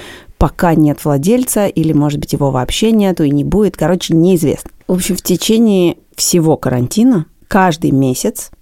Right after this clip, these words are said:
Я очень сдерживалась, потому что мне было неловко донимать человека настойчивыми звонками, с настойчивыми предложениями.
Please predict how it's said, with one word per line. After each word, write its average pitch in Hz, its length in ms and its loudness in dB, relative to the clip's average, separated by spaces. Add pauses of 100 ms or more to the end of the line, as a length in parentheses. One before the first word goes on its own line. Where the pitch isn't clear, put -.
(360)
Я 170 220 2
очень 180 400 2
сдерживалась, 202 540 0
потому 170 200 -4
что - 100 -4
мне 160 80 4
было 165 120 2
неловко 165 560 2
донимать 147 580 2 (140)
человека 131 640 -2 (160)
настойчивыми 135 680 0
звонками, 135 520 0
с 135 160 -6 (100)
настойчивыми 131 640 -2
предложениями. 180 720 2